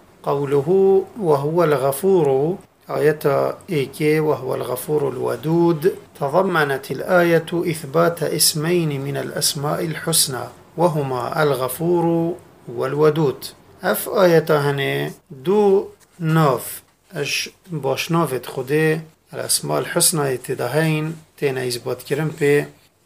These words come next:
أو جيو إيكي غفورة، يا دوي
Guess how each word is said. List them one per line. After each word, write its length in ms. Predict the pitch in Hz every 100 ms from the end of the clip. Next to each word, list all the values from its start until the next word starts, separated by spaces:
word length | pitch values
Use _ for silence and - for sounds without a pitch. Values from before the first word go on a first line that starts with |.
| 165
أو 100 | 151
جيو 300 | 143 147 139
إيكي 320 | 135 127 151
غفورة، 800 | 123 120 - 175 160 151 151 160 _ _ -
يا 180 | 131 127
دوي 540 | 120 135 147 160 165